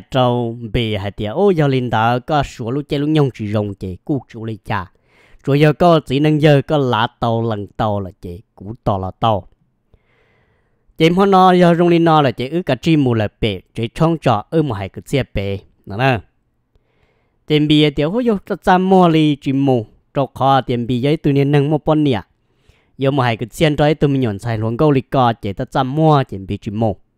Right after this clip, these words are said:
Chỉ vô lên đó mấy cử qua thì vô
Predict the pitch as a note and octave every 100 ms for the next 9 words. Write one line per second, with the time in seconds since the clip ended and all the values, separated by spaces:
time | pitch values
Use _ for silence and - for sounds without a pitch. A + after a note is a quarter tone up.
0 | _ _ _ _ _ _ _ _ - E3+
1 | G#3 G#3 F3+ E3 F3+ F#3+ E3+ E3 - D3+
2 | C3 C#3+ F#3 D#3+ D3